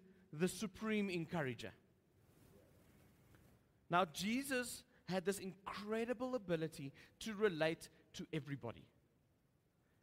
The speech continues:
When he talks to farmers, he talks sowing. When he talks to fishers, he talks nets. It's incredible. He just had this ability to really sum up his crowd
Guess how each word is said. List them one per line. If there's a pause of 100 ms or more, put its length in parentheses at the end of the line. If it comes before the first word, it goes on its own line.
(160)
When
he
talks
to
farmers, (220)
he
talks
sowing. (360)
When
he
talks
to
fishers, (140)
he
talks
nets. (240)
It's
incredible.
He
just
had
this
ability
to
really
sum
up
his
crowd